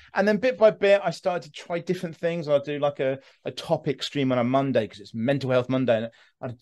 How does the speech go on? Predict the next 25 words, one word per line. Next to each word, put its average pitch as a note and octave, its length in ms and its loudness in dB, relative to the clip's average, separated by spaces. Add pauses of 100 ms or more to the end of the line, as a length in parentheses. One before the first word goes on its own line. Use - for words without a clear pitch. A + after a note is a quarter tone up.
(160)
you C#3 120 -10
know, A#2+ 180 -8
just A#2+ 220 -14
a B2 40 -8
random B2 420 -4
chat B2 380 -6
at G#2 160 -12
other B2+ 160 -6
times. B2+ 420 -2
And C3 180 -6 (340)
yeah, F#3 280 8
I'd, C#3 340 6 (720)
it, F3+ 160 -10
it E3 220 -8
changed E3+ 560 0
and, C#3 180 0
and C#3 280 0 (720)
developed D3 480 4
into C3 140 -4
different C#3 340 -4
things C#3 420 -2
until, B2 420 0
like, A#2+ 240 0
the A2+ 80 -8
current, C#3+ 440 4